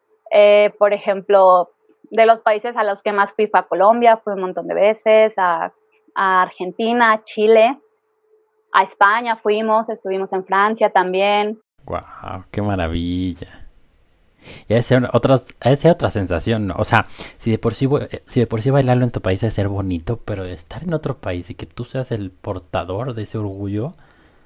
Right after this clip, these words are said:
Speaker 2: ha de ser increíble.
Speaker 1: Eso es algo de lo que más me gusta, porque los extranjeros, o sea, la, eh, la gente extranjera se muere por México.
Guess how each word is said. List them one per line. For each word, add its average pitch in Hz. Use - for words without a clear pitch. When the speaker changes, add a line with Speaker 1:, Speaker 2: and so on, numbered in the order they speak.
Speaker 2:
ha -
de 107
ser 101
increíble. 82
Speaker 1:
Eso 285
es 349
algo 359
de 339
lo 262
que 220
más 220
me 240
gusta, 247
porque 202
los 262
extranjeros, 269
o 226
sea, 226
la, 208
eh, 202
la 196
gente 247
extranjera 214
se 220
muere 240
por 214
México. 185